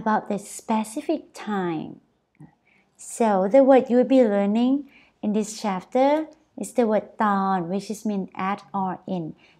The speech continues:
and we use only for the time. For example, ตอนเช้า, which is mean in the morning, or ตอนเย็น, in the evening. Okay,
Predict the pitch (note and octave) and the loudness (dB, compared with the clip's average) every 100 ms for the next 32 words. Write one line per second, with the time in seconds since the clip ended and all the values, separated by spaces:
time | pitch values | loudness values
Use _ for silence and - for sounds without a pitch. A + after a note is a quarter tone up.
0 | - F#3 F3+ G3 G3 B3 C#4+ C#4+ - G3 | -4 -2 0 0 2 2 2 -2 -4 -2
1 | G#3+ A#3+ A#3+ - - _ _ _ _ - | 0 2 0 -2 -20 _ _ _ _ -4
2 | G3+ F#3+ F#3 - A3 F#3 D#3+ - - _ | -2 -2 -6 -6 -4 -2 -4 -8 -14 _
3 | _ _ - B3 B3+ - A#3 A3 A3 F#3+ | _ _ -2 -2 0 0 0 0 -2 -4
4 | E3 - _ _ _ _ G#3+ G3+ G3 G#3+ | -4 -8 _ _ _ _ 0 0 0 -4
5 | G3+ F#3 F#3 A3 G#3+ G3+ G3 G3+ G#3 G3 | -6 -4 -2 0 0 -2 -4 -6 -6 -6
6 | F3 G#3 A3 A#3+ A3 G3 F3+ F3+ E3+ - | -6 -4 -2 0 0 0 -2 -2 -6 -8
7 | F#3 F3+ F3 A3 G#3+ G#3+ G#3 A3+ G#3+ F3+ | -6 -6 -4 -2 0 0 0 0 0 -2
8 | - - _ _ _ _ _ _ _ _ | -6 -20 _ _ _ _ _ _ _ _
9 | _ _ _ A3+ A#3 - G#2 G3 - E2+ | _ _ _ -2 0 0 -2 -4 -6 -12
10 | - _ _ _ _ _ _ _ _ _ | -12 _ _ _ _ _ _ _ _ _
11 | _ _ _ - - - - G#3 F3 | _ _ _ -20 -16 -14 -10 -8 -8